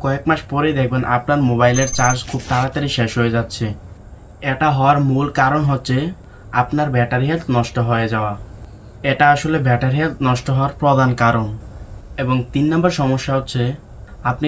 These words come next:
যখন চার্জার লাগিয়ে মোবাইল ইউজ করবেন, আপনার মোবাইল চার্জিং একদম স্লো হয়ে যাবে এবং ফাস্ট চার্জিং কাজ করবে না,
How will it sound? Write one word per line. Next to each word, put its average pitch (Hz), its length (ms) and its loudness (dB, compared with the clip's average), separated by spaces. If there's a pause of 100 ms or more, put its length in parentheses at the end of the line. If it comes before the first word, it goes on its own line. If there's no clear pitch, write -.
যখন 156 220 -2 (140)
চার্জার 135 480 0
লাগিয়ে 131 260 0 (100)
মোবাইল 127 280 2
ইউজ 131 160 -2 (100)
করবেন, 127 300 2 (1400)
আপনার 147 280 0
মোবাইল 131 280 2
চার্জিং 135 240 0 (120)
একদম 135 200 0 (120)
স্লো 135 180 2 (120)
হয়ে 120 220 4
যাবে 107 220 -2 (560)
এবং 131 140 0 (140)
ফাস্ট 123 300 2 (120)
চার্জিং 131 320 0 (460)
কাজ 127 140 0 (100)
করবে 135 300 4
না, 110 60 -4